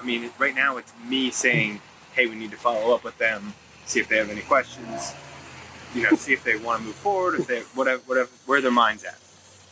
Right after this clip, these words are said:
And, um, I'm the one looking at that, writing those lists.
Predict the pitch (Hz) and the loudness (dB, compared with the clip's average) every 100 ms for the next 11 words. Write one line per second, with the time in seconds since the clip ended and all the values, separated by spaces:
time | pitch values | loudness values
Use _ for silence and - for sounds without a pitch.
0 | 123 123 113 110 110 107 98 98 95 - | 2 2 2 0 2 4 2 -2 -14 -20
1 | - - - - - - 131 139 131 120 | -20 -20 -20 -20 -6 2 4 4 -2 0
2 | 117 113 107 - _ _ _ _ _ - | -2 -2 -10 -18 _ _ _ _ _ -8
3 | - 104 107 98 135 117 107 104 104 98 | -6 -8 -6 -2 2 2 2 -2 -4 -10
4 | 98 143 143 - | -2 0 0 -4